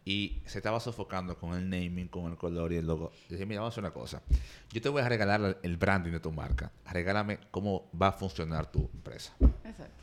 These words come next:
Speaker 1: Cómo tú vas a conseguir el capital. ¿A quién tú le vas a vender? ¿Cuáles son los servicios que tú vas a vender? Desarróllame la estructura de tu empresa. Venme con eso y yo te regalo el branding."
Speaker 2: Y allá voy.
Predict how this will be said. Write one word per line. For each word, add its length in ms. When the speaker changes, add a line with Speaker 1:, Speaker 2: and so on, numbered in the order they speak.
Speaker 1:
Cómo 280
tú 120
vas 200
a 40
conseguir 380
el 80
capital. 400
¿A 80
quién 200
tú 100
le 80
vas 200
a 60
vender? 280
¿Cuáles 220
son 100
los 100
servicios 300
que 80
tú 100
vas 100
a 60
vender? 300
Desarróllame 840
la 80
estructura 540
de 80
tu 100
empresa. 480
Venme 440
con 200
eso 360
y 140
yo 140
te 160
regalo 400
el 60
branding." 380
Speaker 2:
Y 120
allá 260
voy. 240